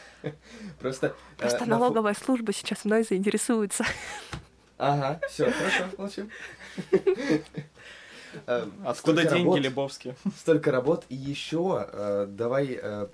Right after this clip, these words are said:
Speaker 1: э, перечислим твои хобби. Я точно помню, что их тоже дофига.
Speaker 2: Хобби очень много, потому что каждое из моих работ является моим хобби в первую очередь. И
Speaker 1: Безусловно,
Speaker 2: помимо
Speaker 1: это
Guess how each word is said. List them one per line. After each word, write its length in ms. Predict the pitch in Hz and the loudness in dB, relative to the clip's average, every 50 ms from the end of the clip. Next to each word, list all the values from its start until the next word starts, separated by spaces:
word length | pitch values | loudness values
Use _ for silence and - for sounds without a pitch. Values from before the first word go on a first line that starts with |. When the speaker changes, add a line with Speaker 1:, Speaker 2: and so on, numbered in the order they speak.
| - - - - - | -14 -20 -18 -16 -14
Speaker 1:
э, 460 | - 78 82 87 92 98 98 - - - | -12 -12 -10 -10 -10 -8 -10 -10 -10 -8
перечислим 520 | 139 120 120 117 - 127 120 - 113 107 | -6 -6 -6 -6 -8 -8 -8 -8 -10 -10
твои 160 | 104 - 104 101 | -8 -8 -8 -8
хобби. 400 | - - 104 101 95 - - - - _ _ _ - - - _ - | -8 -8 -10 -10 -12 -14 -16 -18 -20 _ _ _ -20 -20 -20 _ -2
Я 160 | 113 120 120 | 0 0 0
точно 400 | 120 - - 131 - - - 110 | 0 -2 -4 -4 -4 -6 -8 -10
помню, 280 | 104 - 110 107 107 98 | -8 -6 -6 -6 -6 -8
что 160 | - - - 95 | -10 -12 -14 -14
их 80 | - - - | -14 -12 -12
тоже 160 | 98 95 92 | -12 -12 -12
дофига. 420 | 95 90 87 - - 78 76 - - _ - - _ _ _ _ - 151 | -14 -18 -18 -20 -20 -18 -18 -20 -20 _ -20 -20 _ _ _ _ -6 0
Speaker 2:
Хобби 240 | - 233 320 262 240 | 2 2 4 4 4
очень 260 | 226 233 - 277 240 | 4 2 2 0 0
много, 360 | 220 196 202 233 311 302 262 214 | 2 2 2 2 2 2 0 0
потому 300 | - - 202 196 196 202 | -2 -4 -4 -4 -4 -6
что 140 | - - - | -6 -4 -2
каждое 320 | - 208 208 202 202 175 | 0 0 0 0 -2 -4
из 40 | 196 | -4
моих 200 | 202 190 190 - | -6 -8 -6 -6
работ 260 | 277 - 381 466 466 | -4 -2 -2 -2 -2
является 380 | - 214 180 156 156 151 - 170 | -2 -4 -2 -2 -4 -4 -6 -8
моим 160 | 156 147 156 | -8 -8 -6
хобби 260 | - - 175 160 165 | -2 -2 -2 -2 -2
в 60 | 165 | -6
первую 380 | - - 185 - 151 156 160 160 | -8 -8 -8 -8 -6 -4 -4 -4
очередь. 320 | 156 156 156 - 180 - - - - | -4 -4 -6 -10 -16 -18 -20 -16 -12
И 220 | 208 202 202 196 - - | -10 -10 -10 -12 -10 -10
Speaker 1:
Безусловно, 560 | 113 104 110 113 117 143 147 - - 233 214 | -8 -6 -6 -4 -4 -4 0 4 4 4 4
Speaker 2:
помимо 240 | - 233 208 196 185 | 4 0 -2 -2 -2
Speaker 1:
это 140 | - 120 | -2 0